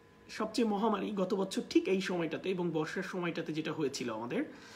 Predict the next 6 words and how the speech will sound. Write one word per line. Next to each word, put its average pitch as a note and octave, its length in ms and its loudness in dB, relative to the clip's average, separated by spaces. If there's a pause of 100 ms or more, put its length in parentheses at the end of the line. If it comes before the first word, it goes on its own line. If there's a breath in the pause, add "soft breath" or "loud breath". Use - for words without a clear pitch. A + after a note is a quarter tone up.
(240 loud breath)
যে F3+ 140 2
উচ্চারণটা E3+ 540 0
নিয়ে C#3+ 240 0 (500 loud breath)
অনেকেই G#3 460 4
আমাদের D#3 320 -2
টিভিতে F#3 460 2